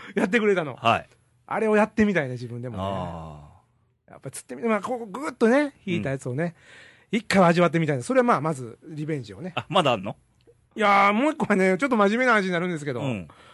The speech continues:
Speaker 2: あのー、かれこれ三年前ぐらいですか？二、三年前にね、
Speaker 1: はい。
Speaker 2: ちょっとお金に困りまして、
Speaker 1: はあ。
Speaker 2: あのー、これはなんとかせなあかんということで、
Speaker 1: うん。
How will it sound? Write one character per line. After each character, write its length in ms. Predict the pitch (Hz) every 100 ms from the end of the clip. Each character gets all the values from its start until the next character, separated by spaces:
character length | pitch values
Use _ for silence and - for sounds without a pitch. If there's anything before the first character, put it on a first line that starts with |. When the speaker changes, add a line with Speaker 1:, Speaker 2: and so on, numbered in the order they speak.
| - _
Speaker 2:
あ 160 | - 185
の 760 | 196 202 196 196 196 190 185 -
ー、 40 |
か 120 | - 339
れ 100 | 254
こ 200 | 180 180
れ 120 | 160
三 300 | - 233 247
年 180 | 247 247
前 140 | 254
ぐ 60 | 294
ら 60 |
い 20 |
で 20 | 180
す 60 |
か？ 100 | 95
二、 140 | 135 170
三 240 | 214 220
年 160 | 226 240
前 180 | 285 196
に 80 |
ね、 320 | 135 110 92 - -
Speaker 1:
は 140 | 120 92
い。 40 | _ -
Speaker 2:
ち 80 | 359
ょ 20 |
っ 40 |
と 120 | 311 202
お 60 |
金 200 | 208 208
に 140 | 214 220
困 180 | 294
り 160 | - 269
ま 80 | -
し 100 | -
て、 340 | 156 117 92 -
Speaker 1:
は 140 | - 156
あ。 40 |
Speaker 2:
あ 40 | 160
の 460 | 156 151 147 165 -
ー、 40 | - _ - - - - -
こ 100 | 370
れ 40 |
は 40 |
な 100 | 285 277
ん 40 |
と 60 | 277
か 100 | 214
せ 80 |
な 80 | 214
あ 40 | 185
か 100 | 190
ん 20 |
と 40 |
い 20 | 151
う 20 |
こ 60 |
と 80 | 147
で、 300 | 156 147 87
Speaker 1:
う 40 | 120
ん。 200 | 101